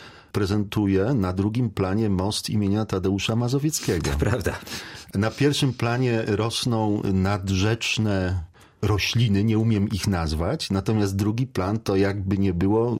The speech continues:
Speaker 1: jedna z ikon współczesnej
Speaker 2: Mhm.
Speaker 1: inżynierii rzeszowskiej, czyli most.
Speaker 2: No, ja bym powiedział, że ta architektura współczesna jakoś nie boli.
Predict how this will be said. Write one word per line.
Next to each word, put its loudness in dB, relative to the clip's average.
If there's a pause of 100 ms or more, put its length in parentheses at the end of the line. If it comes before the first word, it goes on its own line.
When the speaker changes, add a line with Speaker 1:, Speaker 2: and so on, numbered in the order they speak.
(120)
Speaker 1:
jedna 2
z -4
ikon 0
współczesnej 0
Speaker 2:
Mhm. 0
Speaker 1:
inżynierii 2 (140)
rzeszowskiej, -2
czyli -2 (420)
most. -6
Speaker 2:
No, 0
ja 2
bym -2
powiedział, 2
że 0
ta 0
architektura 0
współczesna 0 (560)
jakoś -4 (120)
nie 2
boli. 0